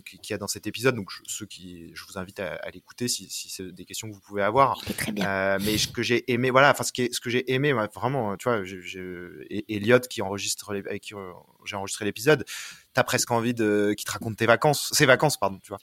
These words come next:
Speaker 2: Oui.
Speaker 1: Euh, moi, j'ai trouvé ça super intéressant. Et en fait, moi, ce qui me gave, c'est d'entendre des podcasts marketing où justement, euh, ça va être, euh, trop, euh,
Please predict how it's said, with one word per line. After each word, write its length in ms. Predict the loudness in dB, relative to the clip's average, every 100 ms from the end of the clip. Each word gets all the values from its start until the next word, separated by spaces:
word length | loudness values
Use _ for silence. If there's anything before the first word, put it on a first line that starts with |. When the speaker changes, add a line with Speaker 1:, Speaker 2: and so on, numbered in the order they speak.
| -8
Speaker 2:
Oui. 100 | -10 -10 -8
Speaker 1:
Euh, 320 | -2 0 0 4
moi, 160 | 4
j'ai 160 | 6 2
trouvé 240 | 2 2
ça 140 | 4 2
super 340 | 2 4 4
intéressant. 380 | 4 0 -2 -4
Et 100 | 0
en 60 |
fait, 200 | 2 2 -2 -14 -16 _ _
moi, 200 | 0 2
ce 80 | 2
qui 140 | 0
me 60 | 2
gave, 240 | 8 8
c'est 180 | 6 0
d'entendre 320 | -2 -2 -2
des 100 | -2
podcasts 460 | -4 -6 -4 -4 -4
marketing 580 | -6 -6 -8 -8 -6 -6
où 140 | -8
justement, 540 | -8 -8 -6 -4 -2 -4
euh, 40 |
ça 140 | -4
va 100 | -4
être, 220 | -4 -6 -6
euh, 180 | -6
trop, 380 | -8 -10 -6 -6
euh, 280 | -6 -8 -10